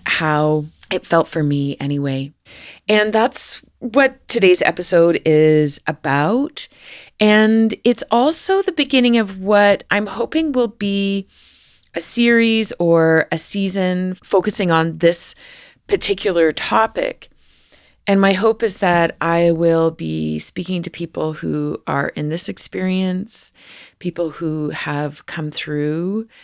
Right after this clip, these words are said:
this experience, and those, you know, practitioners, therapists who support people in this. So what am I talking about? I'm talking about burnout. So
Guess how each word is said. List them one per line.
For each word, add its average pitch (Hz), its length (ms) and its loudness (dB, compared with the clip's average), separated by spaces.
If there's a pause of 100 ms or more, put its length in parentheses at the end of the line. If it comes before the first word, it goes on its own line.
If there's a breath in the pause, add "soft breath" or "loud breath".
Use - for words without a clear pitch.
(340 loud breath)
this 180 160 -6
experience, 185 920 -4
and 180 300 0
those, 233 880 0 (340)
you 196 80 -4
know, 175 80 0
practitioners, 170 800 -4
therapists 160 720 -2
who 165 80 -8
support - 420 -8
people 143 420 -6 (160)
in 143 140 -10
this. - 400 -6 (840 soft breath)
So - 200 0
what 233 160 4
am 247 100 4
I 254 80 2
talking 220 460 -6
about? 156 320 -6 (720)
I'm 156 100 -18
talking 185 480 -8
about 143 580 -8 (1040 soft breath)
burnout. 156 600 -2 (800 soft breath)
So 226 640 4